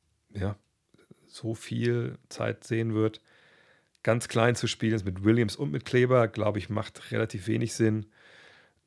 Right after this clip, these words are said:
Ähm, von daher,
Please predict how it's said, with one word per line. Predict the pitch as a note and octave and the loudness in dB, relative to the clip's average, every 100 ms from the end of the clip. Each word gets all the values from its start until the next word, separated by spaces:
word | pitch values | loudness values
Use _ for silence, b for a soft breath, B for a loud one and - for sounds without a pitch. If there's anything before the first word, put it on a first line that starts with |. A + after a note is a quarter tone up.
| - | 2
Ähm, | B2+ C3 C3 B2+ B2+ B2 _ _ _ _ _ _ _ _ _ _ | 4 6 6 2 0 -4 _ _ _ _ _ _ _ _ _ _
von | - B2+ B2 | -6 -2 4
daher, | B2 B2 B2 B2 A#2+ A#2+ | 4 4 4 4 2 0